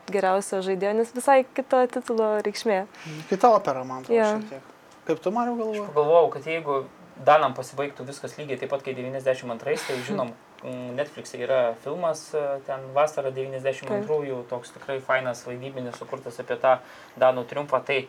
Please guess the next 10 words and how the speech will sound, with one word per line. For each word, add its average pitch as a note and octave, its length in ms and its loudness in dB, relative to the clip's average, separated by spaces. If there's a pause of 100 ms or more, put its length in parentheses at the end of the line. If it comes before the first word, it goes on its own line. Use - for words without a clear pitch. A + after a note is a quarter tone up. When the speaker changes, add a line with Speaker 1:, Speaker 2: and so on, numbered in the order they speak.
(880)
Speaker 3:
labai C3 360 4
tikėtina, B2+ 480 -2
kad A2+ 140 -10
po A#2 160 -8
kelių A#2+ 240 -8
metų A#2+ 340 0 (120)
irgi A#2 260 -6
pasirodytų A#2+ 600 -2
filmas B2 420 -6
apie A#2 260 -2